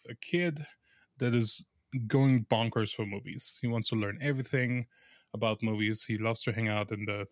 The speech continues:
theater. He loves to hang, wants to learn more about the projection booth and all that. And, uh, that's great. So this movie is, is such a love letter to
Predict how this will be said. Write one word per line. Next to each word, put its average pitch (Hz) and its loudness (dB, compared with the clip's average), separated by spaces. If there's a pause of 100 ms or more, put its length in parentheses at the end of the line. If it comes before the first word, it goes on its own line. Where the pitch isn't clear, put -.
theater. 127 0
He 110 -6
loves 110 -4
to 107 -6
hang, 117 -6
wants 120 -2
to - -4
learn 110 0
more 107 0
about 104 -6
the 107 -8
projection 127 -4
booth 117 -2 (600)
and 131 -2 (180)
all 113 2
that. - -14 (320)
And, 127 4 (340)
uh, 120 0 (460)
that's 131 2
great. 98 -2
So 123 2
this 127 2
movie 151 6
is, 123 4
is 123 0
such - 0
a 113 4
love 113 0
letter 113 4
to 101 -2